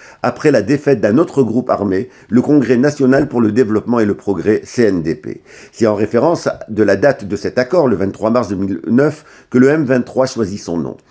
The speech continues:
L'offensive militaire du M vingt-trois de deux mille douze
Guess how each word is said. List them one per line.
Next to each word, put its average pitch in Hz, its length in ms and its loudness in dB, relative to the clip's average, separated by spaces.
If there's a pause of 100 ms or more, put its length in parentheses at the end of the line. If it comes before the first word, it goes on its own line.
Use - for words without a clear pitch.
(260)
L'offensive 123 500 0
militaire 135 380 2
du 113 120 2
M 110 120 2
vingt-trois 113 400 0
de 104 100 -2
deux 95 120 -2
mille 123 180 2
douze 165 260 -2